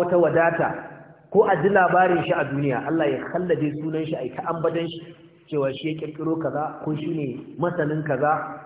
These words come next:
ko yana da ilimi iri kaza, a dinga reference da maganganun shi. Wannan yana cikin falala da Allah yake iya ba kafiri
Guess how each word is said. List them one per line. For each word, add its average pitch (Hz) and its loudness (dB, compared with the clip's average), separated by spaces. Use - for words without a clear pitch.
ko 160 4
yana 165 4
da 135 -2
ilimi 160 0
iri 160 -4
kaza, 147 2
a 147 -2
dinga 160 2
reference 156 0
da 123 2
maganganun 117 -2
shi. - -12
Wannan 180 2
yana 175 2
cikin 175 -4
falala 185 4
da 160 2
Allah 165 2
yake 156 -4
iya 156 0
ba 143 0
kafiri 190 2